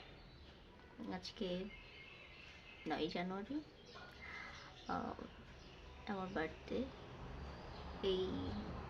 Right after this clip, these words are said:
অনেক মানুষ উইশ করেছেন, তাদের সবার জন্য কৃতজ্ঞতা এবং শুভকামনা।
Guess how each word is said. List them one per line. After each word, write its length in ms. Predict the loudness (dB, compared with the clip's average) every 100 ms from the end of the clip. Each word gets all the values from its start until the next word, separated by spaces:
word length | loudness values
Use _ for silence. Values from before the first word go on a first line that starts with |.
| -2 0 2
অনেক 280 | 4 4 6
মানুষ 320 | 6 6 4
উইশ 160 | 6 4 6
করেছেন, 440 | 4 4 4 4 2 0 -6 -4 -4 -2 -4 -4 -6 -6 -8 -8 -8 -8 2
তাদের 240 | 6 6
সবার 380 | 6 6 6 4
জন্য 460 | 2 2 4 2 0 0
কৃতজ্ঞতা 600 | 4 4 2 -2 -2 0 0 -2 -8 -8 -4 -2
এবং 100 | 0
শুভকামনা। 680 | 2 2 0 0 2 2